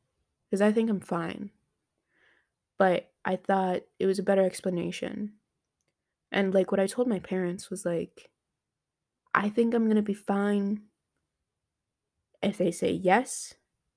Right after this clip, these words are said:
which I think they will, I do have autism spectrum disorder. I'm, like, on the spectrum. I will be fine if they say yes. If they're like,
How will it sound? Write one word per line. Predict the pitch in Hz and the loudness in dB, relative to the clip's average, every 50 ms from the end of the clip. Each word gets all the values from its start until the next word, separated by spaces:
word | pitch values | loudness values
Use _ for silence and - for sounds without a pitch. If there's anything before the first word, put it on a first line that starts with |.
| _ _ | _ _
which | - 185 - - | -6 -6 -4 -6
I | 226 247 | -8 -2
think | - - 254 269 - | 0 0 0 2 0
they | 214 196 | -4 -6
will, | 180 - - - - 196 - _ - - - - - - _ _ - - | -4 -6 -6 -8 -10 -12 -20 _ -20 -20 -20 -20 -20 -20 _ _ -8 -4
I | - 180 165 - _ _ _ _ _ | -4 -4 -4 -6 _ _ _ _ _
do | - 185 175 180 180 | -2 2 2 2 2
have | 180 175 165 160 160 170 170 - - | 0 -2 -2 -2 -2 -2 -4 -4 -6
autism | 170 - - 165 185 185 180 175 | -6 -4 -4 -6 -4 -4 -2 -2
spectrum | - 208 208 - - - - - | -2 -2 -2 -4 -8 -8 -10 -10
disorder. | 208 208 180 - - 175 - - - | -10 -8 -8 -6 -6 -6 -6 -4 -4
I'm, | 180 175 170 | -4 -2 -2
like, | 170 170 165 - - - | -2 -4 -4 -6 -6 -4
on | 170 165 | -4 -4
the | 175 190 | -4 -4
spectrum. | - - 170 - - - 190 208 208 - - - - _ _ _ _ - | -6 -8 -8 -6 -4 -4 -4 -4 -6 -8 -16 -20 -20 _ _ _ _ 0
I | 175 185 | 4 6
will | 190 202 | 6 6
be | 208 214 208 | 6 6 4
fine | 208 208 202 208 208 | 4 4 4 4 4
if | 214 208 | 2 2
they | - 220 | 2 0
say | 214 - 208 208 | 0 2 2 4
yes. | 208 185 190 185 196 - - - - - _ _ _ _ _ _ _ _ _ _ _ _ _ _ _ _ _ _ _ _ _ _ _ _ _ _ _ _ _ _ _ _ _ _ | 4 4 2 -2 -4 -6 -10 -14 -16 -20 _ _ _ _ _ _ _ _ _ _ _ _ _ _ _ _ _ _ _ _ _ _ _ _ _ _ _ _ _ _ _ _ _ _
If | - 190 185 | -2 2 4
they're | 185 190 185 | 6 6 6
like, | 185 175 175 175 175 - - - | 6 4 2 0 -2 -8 -20 -20